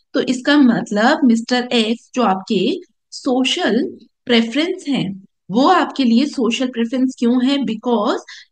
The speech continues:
individual लोगों की preference थी। तो यहाँ पे क्या बोला? Choice of society। Choice of society कौन है? Mister X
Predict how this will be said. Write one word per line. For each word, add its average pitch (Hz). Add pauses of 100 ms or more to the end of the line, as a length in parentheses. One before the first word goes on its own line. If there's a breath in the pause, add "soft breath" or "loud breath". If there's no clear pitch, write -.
individual 233
लोगों 311
की 320
preference 262
थी। - (360)
तो 285
यहाँ 226
पे 269
क्या 254
बोला? 240
Choice 240
of -
society। 247 (140)
Choice 226
of 247
society 254
कौन 262
है? 269 (400)
Mister 226
X 233